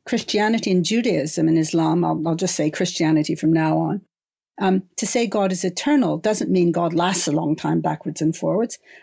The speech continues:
but that God is the creator of time and so present to all time. And so Augustine can say that at every time in his life, God was all there. And you can do the same for immutability. And, and I think you're absolutely right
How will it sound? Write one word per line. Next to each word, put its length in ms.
but 220
that 200
God 280
is 180
the 100
creator 600
of 140
time 400
and 160
so 140
present 540
to 120
all 200
time. 480
And 140
so 200
Augustine 540
can 200
say 280
that 200
at 140
every 280
time 320
in 60
his 140
life, 280
God 260
was 160
all 160
there. 260
And 140
you 80
can 120
do 120
the 100
same 240
for 120
immutability. 920
And, 260
and 180
I 140
think 260
you're 100
absolutely 680
right 420